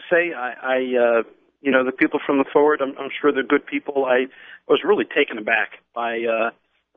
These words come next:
uh, by, there's almost this sense that, uh, in order for us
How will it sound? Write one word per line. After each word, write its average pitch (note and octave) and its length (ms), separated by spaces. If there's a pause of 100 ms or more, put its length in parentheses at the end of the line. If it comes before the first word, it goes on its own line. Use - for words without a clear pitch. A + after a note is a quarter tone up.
uh, G#2+ 320 (140)
by, A2+ 380 (220)
there's F3+ 200
almost F#4 300
this D3 100 (220)
sense C#3+ 280 (720)
that, C3 520
uh, B2+ 60 (100)
in B2+ 100
order D#3 280 (100)
for D3+ 120
us D3+ 140